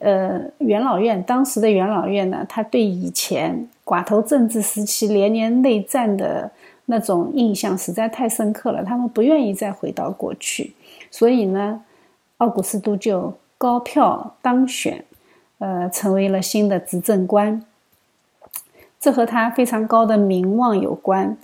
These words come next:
当然也和他在清理内部的时候，其实元老院已经大换血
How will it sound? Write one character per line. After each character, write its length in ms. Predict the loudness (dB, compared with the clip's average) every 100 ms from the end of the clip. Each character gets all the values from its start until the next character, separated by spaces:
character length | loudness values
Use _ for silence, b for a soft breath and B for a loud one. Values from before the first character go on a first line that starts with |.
| b b 0
当 160 | 2
然 160 | 4 2
也 140 | 0
和 180 | 0 -2
他 460 | -2 -4 -2 -2 -2
在 720 | 2 4 6 4 0 -4 -8
清 340 | -8 2 4 4
理 340 | 2 0 -2 2
内 160 | 2
部 180 | 4 2
的 140 | 2
时 180 | -2 -4
候， 320 | 0 0 0 -2
其 200 | -4 -2
实 240 | 0 2
元 180 | 2 0
老 140 | 0
院 200 | 0 0
已 60 | -2
经 220 | -2 -2
大 160 | 0 -2
换 260 | -2 -2
血 260 | -2 -4